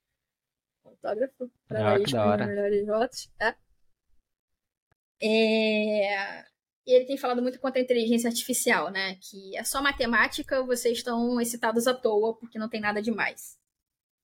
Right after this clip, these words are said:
Speaker 1: E que a, o computador, ele nunca vai superar o poder computacional do cérebro humano, que é a premissa inicial desse livro aqui.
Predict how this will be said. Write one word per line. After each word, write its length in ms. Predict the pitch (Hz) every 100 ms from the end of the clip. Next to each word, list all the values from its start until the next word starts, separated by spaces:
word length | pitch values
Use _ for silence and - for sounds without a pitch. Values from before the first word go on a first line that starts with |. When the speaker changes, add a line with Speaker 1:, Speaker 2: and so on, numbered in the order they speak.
| _
Speaker 1:
E 140 | 208 202
que 580 | - 220 208 202 196
a, 420 | 190 190 190 185 -
o 80 | 240
computador, 440 | 240 233 233 226
ele 100 | 226
nunca 180 | 226 247
vai 80 | 233
superar 520 | 233 - 233 196 214
o 40 | 226
poder 280 | 226 226
computacional 560 | 240 226 - - 226 208
do 80 | 208
cérebro 380 | - 214 208 240
humano, 340 | 220 208 247
que 100 | 320
é 20 |
a 40 | 311
premissa 340 | 285 294 277
inicial 320 | 262 - 254
desse 240 | 240 240 247
livro 240 | 240 262
aqui. 280 | 262 254